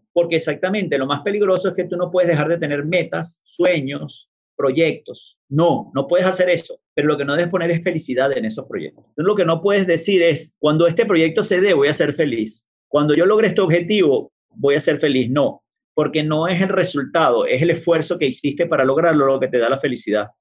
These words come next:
que es lo que viene en la próxima letra, que no es, no es el final, es lo difícil que te fue lograrlo, lo que a la larga te da esa satisfacción.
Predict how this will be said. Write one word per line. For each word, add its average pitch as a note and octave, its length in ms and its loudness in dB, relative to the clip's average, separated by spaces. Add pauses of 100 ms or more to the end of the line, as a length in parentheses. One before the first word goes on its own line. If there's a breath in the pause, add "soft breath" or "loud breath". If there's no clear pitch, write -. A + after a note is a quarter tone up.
(200)
que C#3 200 2
es D3 80 2
lo E3+ 100 2
que D#3+ 100 2
viene E3 220 2
en G#3 60 0
la F#3+ 100 0
próxima C#3 380 -2
letra, F#3+ 420 -4
que D#3 160 -8
no E3+ 180 0
es, G#3+ 320 2
no G#3+ 160 -2
es A3 80 2
el A#3 240 -2
final, D#3+ 440 0 (100)
es E3 240 2
lo G#3 100 4
difícil F#3+ 480 0
que D#3+ 120 0
te C3+ 120 -2
fue C#3+ 240 0
lograrlo, D#3 600 2
lo A#2 60 -2
que B2+ 80 0
a - 20 0
la B2 100 2
larga C#3+ 480 2
te D3 100 -2
da C3 120 4
esa D#3 160 -2
satisfacción. C3 800 -2